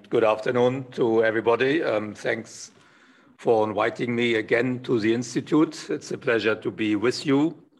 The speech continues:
Of course, it would be even better if I could be in Dublin. I have spoken before, um, at the Institute of International European Affairs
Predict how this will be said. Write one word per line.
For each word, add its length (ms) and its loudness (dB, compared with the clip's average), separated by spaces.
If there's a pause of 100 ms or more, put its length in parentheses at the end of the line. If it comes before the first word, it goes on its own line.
Of 180 -6
course, 260 -2
it 100 -2
would 180 -2
be 120 -4 (100)
even 140 -12
better 280 -2
if 160 -6
I 100 -4
could 280 -8
be 160 -4
in 260 -10
Dublin. 460 -4 (580)
I 140 -6
have 180 -6
spoken 480 -4
before, 640 0 (320)
um, 640 -6
at 180 -6
the 140 -6
Institute 540 -8
of 220 -8
International 520 -8
European 380 -6
Affairs 560 -4